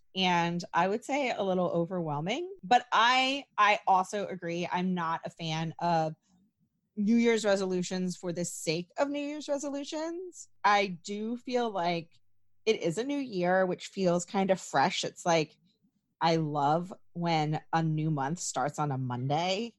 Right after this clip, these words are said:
It just feels like the aligning of fresh things, and I enjoy that. And so I get why we attach resolutions.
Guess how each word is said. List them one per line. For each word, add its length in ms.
It 140
just 240
feels 280
like 300
the 120
aligning 580
of 120
fresh 360
things, 680
and 260
I 100
enjoy 380
that. 360
And 260
so 260
I 100
get 380
why 180
we 180
attach 560
resolutions. 920